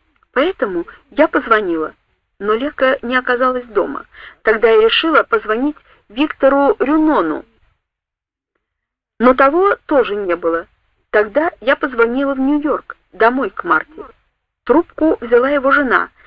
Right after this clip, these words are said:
и я рассказала ей, что произошло, естественно, исключая то, что Марти пытался сделать с этой женщиной. Я просто сказала ей, что у Марти произошла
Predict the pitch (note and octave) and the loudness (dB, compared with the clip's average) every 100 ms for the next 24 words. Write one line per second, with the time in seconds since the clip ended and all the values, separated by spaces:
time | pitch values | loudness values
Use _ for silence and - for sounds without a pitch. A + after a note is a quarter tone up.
0 | _ - A3 A3 A#3 - - A#3 F4+ B3+ | _ -12 -2 2 2 0 -4 -2 0 -2
1 | F#3+ E3+ - - - G#3+ - G3 G3 - | -2 -4 -4 -8 -4 -4 -4 -8 -14 -10
2 | C#4 E4 - - _ F#3+ A3 - C4 B3+ | -4 -4 -6 -20 _ -6 -6 -2 -4 -4
3 | - A#3 A#3 A3+ - A3+ - G#3 - G3 | -6 -2 0 0 -2 -10 -4 -2 -2 0
4 | F#3 - E4 F4+ - G#3 - - A3 G3 | -2 -2 -4 -6 -14 -12 -6 0 2 2
5 | C4+ F4+ - F4+ - _ _ _ - A#3+ | -2 -4 -6 -6 -6 _ _ _ -2 2
6 | C#4 C#4 - G#3 G3 C#4 D#4+ D4+ G#3+ G#3+ | 2 -2 -6 -8 -4 0 0 0 -4 -2
7 | A#3+ G#3+ D#3+ - - - - _ _ _ | -2 -2 -2 -2 -4 -4 -18 _ _ _
8 | _ - F#3+ - E4 F#4 - D#3 - - | _ 0 0 0 -4 -6 -2 -2 -2 -10
9 | - G#3+ E4 F4 G#3 E3+ D#3+ - - - | -2 -2 0 -2 -2 -2 -6 -8 -20 -10
10 | - G#3 G#3 D4 F#4 - F3 - G#3 G#3 | 0 2 2 -2 -6 -2 -4 0 0 2
11 | G3+ - A3 | 0 -2 -2